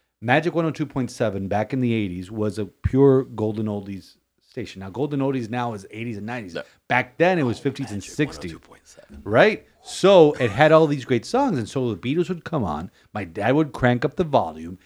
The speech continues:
Speaker 1: And then we'd be listening to the song. And then we knew that the fa-, you know, the, the long, I don't know how long it goes that John, Paul, George, and Ringo, by the way, are releasing a new single sometime in the next two weeks, thanks,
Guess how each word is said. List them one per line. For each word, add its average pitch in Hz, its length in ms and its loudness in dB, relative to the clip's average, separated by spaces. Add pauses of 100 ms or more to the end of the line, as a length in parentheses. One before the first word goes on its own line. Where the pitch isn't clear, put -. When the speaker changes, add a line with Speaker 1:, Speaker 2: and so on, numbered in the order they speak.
(200)
Speaker 1:
And 120 160 -4
then 131 340 -2
we'd 120 240 -2
be 120 60 0
listening 123 320 2
to 180 60 2
the 156 40 -4
song. 139 220 0
And 117 100 -2
then 123 240 -2 (400)
we 135 240 0
knew 180 520 2
that 127 220 0
the 127 100 0
fa-, 156 460 2
you 127 120 0
know, 113 160 0
the, 101 260 -8
the 110 140 -4
long, 135 480 4
I 127 80 2
don't 143 80 0
know 147 80 0
how 123 160 0
long 120 240 2
it 107 120 -2
goes 120 460 2 (220)
that 104 360 -8
John, 110 260 -6
Paul, 110 200 -4
George, 104 260 -4
and 95 120 -4
Ringo, 110 400 -2 (200)
by 131 140 6
the 143 60 6
way, 156 80 6
are 123 60 4
releasing 117 380 0
a 101 60 -2
new 104 140 -2
single 110 420 -4
sometime 101 580 -8 (380)
in 98 80 -10
the 104 60 -4
next 104 220 -6
two 110 100 -6
weeks, 113 260 -4 (260)
thanks, 104 220 -10